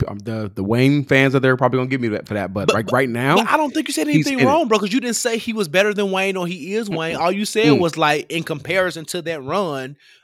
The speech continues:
Speaker 1: Mm-hmm.
Speaker 2: Baby's doing the same thing. And it's
Speaker 1: Oh, yeah, he's
Speaker 2: everything
Speaker 1: getting
Speaker 2: that
Speaker 1: on
Speaker 2: Baby's
Speaker 1: stuff.
Speaker 2: touching right now is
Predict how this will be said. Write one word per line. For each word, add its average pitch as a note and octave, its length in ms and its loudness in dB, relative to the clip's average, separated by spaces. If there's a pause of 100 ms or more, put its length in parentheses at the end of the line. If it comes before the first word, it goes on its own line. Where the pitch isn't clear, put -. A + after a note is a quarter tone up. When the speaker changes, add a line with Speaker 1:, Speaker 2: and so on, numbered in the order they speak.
Speaker 1:
Mm-hmm. C3+ 60 -2
Speaker 2:
Baby's F#3 380 0
doing D#3+ 240 -2
the C3+ 80 -12
same B2+ 260 -10
thing. A#2 300 -12
And D#3+ 160 -8
it's D#3 80 2
Speaker 1:
Oh, D3 40 6
yeah, A2+ 120 2
he's A2 100 2
Speaker 2:
everything A3 320 0
Speaker 1:
getting C#3 140 6
Speaker 2:
that F3+ 100 4
Speaker 1:
on C#3+ 60 -6
Speaker 2:
Baby's F3 300 2
Speaker 1:
stuff. - 120 -10
Speaker 2:
touching F#3 320 0
right D3 180 -2
now A#2 420 -2 (500)
is C3+ 580 2